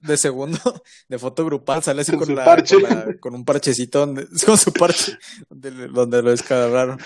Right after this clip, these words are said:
Speaker 1: Este, bueno, amigos, y para cerrar el episodio del día de hoy, que yo, yo quiero,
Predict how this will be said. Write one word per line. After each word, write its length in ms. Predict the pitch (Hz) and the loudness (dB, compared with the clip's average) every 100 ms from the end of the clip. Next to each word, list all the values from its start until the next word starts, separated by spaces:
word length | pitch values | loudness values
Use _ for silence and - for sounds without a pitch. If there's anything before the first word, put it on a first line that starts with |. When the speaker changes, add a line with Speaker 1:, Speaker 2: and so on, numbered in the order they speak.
| - - - - - - - _ | -16 -16 -18 -20 -20 -20 -20 _
Speaker 1:
Este, 880 | 123 117 - 120 110 107 104 104 101 101 _ _ _ _ _ - | -18 -18 -14 -10 -6 -6 -8 -10 -12 -18 _ _ _ _ _ 2
bueno, 180 | 139 151 | 4 4
amigos, 400 | 147 135 127 - | 4 2 0 -6
y 380 | 139 156 175 180 _ _ _ _ | -4 -2 -2 -6 _ _ _ _
para 240 | - 127 123 | -4 -4 -4
cerrar 460 | 139 127 135 151 - | -4 -4 -4 -6 -8
el 460 | 151 131 123 117 | -10 -10 -10 -8
episodio 460 | 113 - 117 131 139 | -8 -6 -4 0 2
del 240 | 135 120 | 2 0
día 180 | 123 127 | -2 0
de 100 | 123 | 0
hoy, 260 | 117 127 165 180 _ _ _ _ _ _ _ - | -2 -6 -8 -14 _ _ _ _ _ _ _ -8
que 340 | 120 120 117 | -6 -4 -6
yo, 220 | 110 - - - | -8 -10 -12 -20
yo 280 | 120 139 151 | -6 -4 -2
quiero, 280 | 156 156 | 2 2